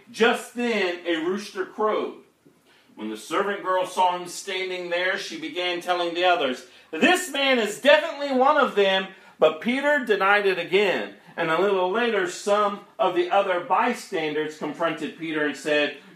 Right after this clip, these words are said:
"You must be one of them because you are a Galilean."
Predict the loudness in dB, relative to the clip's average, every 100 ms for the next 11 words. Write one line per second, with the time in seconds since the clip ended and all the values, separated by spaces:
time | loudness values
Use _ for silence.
0 | 2 4 4 2 0 -2 -2 -2 2 2
1 | 2 -2 -2 -2 -2 -2 0 -2 0 -2
2 | -2 0 0 0 2 2 0 -2 -4 -2
3 | -4